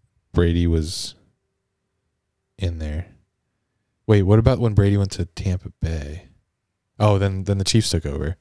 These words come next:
So I have to go further back. Seventeen, Brady was there. Sixteen, I think Brady was there. Fifteen,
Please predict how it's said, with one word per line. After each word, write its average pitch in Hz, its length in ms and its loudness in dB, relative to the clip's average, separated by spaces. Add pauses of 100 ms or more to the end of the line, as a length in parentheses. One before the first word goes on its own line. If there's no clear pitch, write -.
So - 140 -2
I - 20 4
have 87 40 0
to 98 80 2
go 82 100 0
further 90 260 2
back. 80 280 -2
Seventeen, 101 400 2
Brady 92 180 4
was 90 140 4
there. 90 200 4 (760)
Sixteen, 110 480 4
I 101 60 6
think 95 180 0
Brady 90 180 4
was 87 160 4
there. 87 380 2 (1700)
Fifteen, 95 840 2